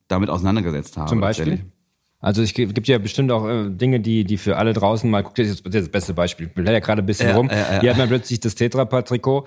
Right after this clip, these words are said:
Speaker 1: Ja.
Speaker 2: äh, das rote ohne das Sponsorlogo, nur
Speaker 1: Ja.
Speaker 2: mit Schriftzug. Eigentlich
Speaker 1: Genau.
Speaker 2: war es aber mit Logo
Speaker 1: Aber
Speaker 2: und hat oben den Adler quasi geflockt und nicht geprintet.
Speaker 1: Genau.
Speaker 2: Ja, das sind
Speaker 1: Und das
Speaker 2: so
Speaker 1: ist, das liegt daran, mit dem, dass da kein Logo von Tetra Pak drauf ist, liegt daran,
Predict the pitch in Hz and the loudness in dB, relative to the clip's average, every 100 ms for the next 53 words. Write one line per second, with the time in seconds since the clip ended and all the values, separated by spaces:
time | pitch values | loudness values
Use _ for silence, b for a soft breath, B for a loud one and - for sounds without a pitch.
0 | B B 101 92 107 95 98 135 135 139 | B B -2 2 2 2 2 2 2 0
1 | 123 - 127 139 143 123 110 - 127 135 | 0 0 2 4 2 0 -2 0 0 2
2 | 139 131 139 147 147 113 113 120 - 131 | 4 4 2 2 2 4 4 2 0 0
3 | - - 170 - - 240 131 113 113 117 | 0 2 2 2 0 4 4 2 4 4
4 | 120 117 113 104 107 120 151 196 B - | 4 4 4 4 4 4 4 0 B -2
5 | 113 131 135 135 - 139 147 156 135 131 | 0 2 2 2 2 0 2 2 0 0
6 | 123 143 139 131 131 123 113 - 143 147 | 0 0 0 2 2 2 0 2 0 2
7 | 143 135 135 135 110 117 120 101 - 147 | 0 0 0 -4 0 0 2 -2 -2 0
8 | 143 104 98 120 131 135 - 175 180 - | 2 0 -4 -2 -2 2 4 4 2 -2
9 | - 151 165 - 113 139 170 170 147 135 | -4 -2 -2 -2 -2 -2 -4 -4 -2 0
10 | 127 123 123 120 120 117 147 147 123 131 | 0 -2 -4 -2 0 2 0 0 0 0
11 | 143 135 - 107 123 156 131 113 - 95 | -2 -4 -4 -2 -2 -4 -4 -6 -2 -2
12 | 113 131 | 0 -4